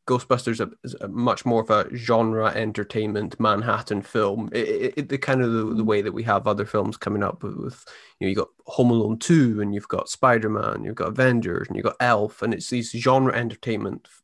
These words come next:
Speaker 1: films, these blockbuster popcorn films that take place in Manhattan. So th-, there's that element as well, which I think is important to,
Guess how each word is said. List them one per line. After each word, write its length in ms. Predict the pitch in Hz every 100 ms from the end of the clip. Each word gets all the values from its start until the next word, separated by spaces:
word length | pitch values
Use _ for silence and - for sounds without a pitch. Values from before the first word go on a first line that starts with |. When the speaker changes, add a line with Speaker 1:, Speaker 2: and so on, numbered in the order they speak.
| _
Speaker 1:
films, 540 | 110 104 107 123 - _ - _
these 140 | - 104
blockbuster 600 | - 139 - 113 - 104
popcorn 420 | - - 113 104
films 420 | 107 98 107 - _ _ _
that 140 | 95 -
take 320 | 110 - -
place 540 | 104 101 117 - - -
in 180 | 110 -
Manhattan. 600 | 98 127 127 131 - -
So 220 | 113 - -
th-, 140 | 127 -
there's 240 | 160 120 117
that 340 | 120 131 143
element 400 | 131 113 110 110
as 140 | 104 113
well, 280 | 110 104
which 300 | 107 - - -
I 60 |
think 220 | 113 98
is 80 | 107 - -
important 560 | 113 - 107 - 101
to, 180 | - 113